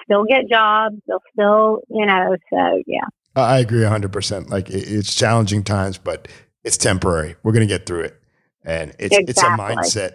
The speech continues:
Speaker 2: And I think, you know, there's people who have it a lot worse. <laughs> You gotta be grateful for what you have. I think if you wake up and you have a roof over your head and you have family and you have people that love you and you got health, there's a lot to
Speaker 1: Exactly.
Speaker 2: be grateful for.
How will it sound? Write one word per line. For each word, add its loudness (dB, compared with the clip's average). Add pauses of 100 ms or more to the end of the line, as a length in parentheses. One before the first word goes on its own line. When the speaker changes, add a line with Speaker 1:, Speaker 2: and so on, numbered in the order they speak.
(100)
Speaker 2:
And -6 (460)
I -12
think, -10 (100)
you -20
know, -18 (100)
there's -14
people -8
who 0
have -2
it -14
a -12
lot -6
worse. -10 (360)
<laughs> -10
You 6
gotta 4
be -6
grateful 0
for -2
what -2
you -2
have. -6
I -2
think 2
if 2
you 6
wake 2
up 2
and -2
you -2
have 0
a -2
roof 2
over 2
your 2
head 4
and 2
you -2
have -2
family 0
and 2
you 0
have -4
people -4
that -2
love 4
you 4 (520)
and -6
you 2
got 2
health, 0 (600)
there's 2
a 4
lot -2
to -4
Speaker 1:
Exactly. -2
Speaker 2:
be -6
grateful -6
for. -12